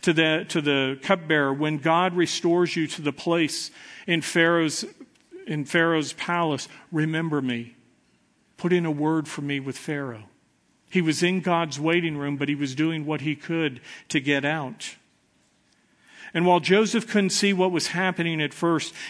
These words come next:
he later found that those were not wasted days in that prison,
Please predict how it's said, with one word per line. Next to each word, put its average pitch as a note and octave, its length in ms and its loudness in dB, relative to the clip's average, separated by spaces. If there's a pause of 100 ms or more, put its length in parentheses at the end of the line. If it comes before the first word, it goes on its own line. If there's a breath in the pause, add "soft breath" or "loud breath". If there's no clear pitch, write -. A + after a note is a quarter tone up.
he G#3 160 4
later G3+ 320 6
found F#3+ 380 0
that D#3 100 -2
those E3+ 180 0
were E3 120 -2
not E3 200 -2
wasted E3 540 0
days D3 420 0
in C3 120 -2
that B2+ 200 -4
prison, A#2 500 -8